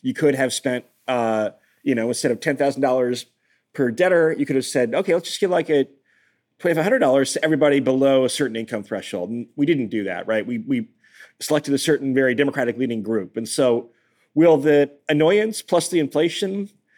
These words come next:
outweigh the people who benefit from this directly? I, I don't know. I think it's probably close. I think probably not.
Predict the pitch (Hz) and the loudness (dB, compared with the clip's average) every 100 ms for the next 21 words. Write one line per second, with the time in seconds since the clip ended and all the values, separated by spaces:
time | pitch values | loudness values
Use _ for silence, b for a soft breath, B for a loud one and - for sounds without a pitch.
0 | b b b _ - 156 156 160 165 175 | b b b _ 0 2 4 4 4 4
1 | 170 165 151 165 147 151 156 143 147 - | 2 2 0 0 0 0 0 -4 -6 0
2 | 131 - 214 277 277 - _ _ _ - | 0 0 0 0 -2 -8 _ _ _ -2
3 | 175 175 170 185 190 202 123 117 143 - | 0 0 -2 0 0 2 0 0 -2 0
4 | 147 131 - 135 - 123 131 127 131 127 | 0 0 0 0 0 -2 -4 -2 -2 0
5 | 120 123 160 | -2 -4 -6